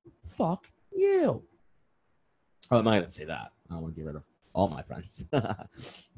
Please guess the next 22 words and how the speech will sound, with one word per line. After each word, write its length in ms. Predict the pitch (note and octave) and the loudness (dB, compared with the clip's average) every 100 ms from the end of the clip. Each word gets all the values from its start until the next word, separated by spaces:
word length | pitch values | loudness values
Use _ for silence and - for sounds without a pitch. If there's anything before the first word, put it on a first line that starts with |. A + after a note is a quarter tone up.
| G2 | 0
But 600 | G#2+ F2+ E2+ - - - _ _ _ _ _ _ _ _ _ _ _ _ - | 2 2 -2 -8 -12 -12 _ _ _ _ _ _ _ _ _ _ _ _ 6
he 180 | G#3 G3 | 8 10
then, 480 | F3+ G#3+ C4 C#4 | 10 10 8 2
uh, 260 | C#4+ C#4+ C#4 | 2 4 4
was 200 | B3 F#3 | 4 2
like, 180 | D#3+ D3+ | 2 2
"Okay, 380 | A#2 - F2 - - | 0 0 -2 -8 -4
let's 320 | C3+ - - | -2 -2 -4
touch 360 | - D3 - - | 0 -2 -2 -6
on 420 | E2 D2 D#2 D#2+ - _ _ _ _ _ _ _ _ _ _ _ - _ - | -4 -4 -4 -8 -16 _ _ _ _ _ _ _ _ _ _ _ -14 _ -4
the 60 | |
predictions." 680 | - G3+ A3+ - - - - - | 4 4 4 0 -4 -4 -8 -2
And 140 | G2 | 2
I 100 | G2+ | 4
was, 220 | A2 - | 4 2
guys, 320 | - D#2+ D2+ D2+ | 0 0 0 -2
I 40 | |
was 80 | E2 | -6
like, 100 | - | -4
"Oh 60 | |
my 60 | E2+ | -2
God, 280 | C2+ B1 | -2 -2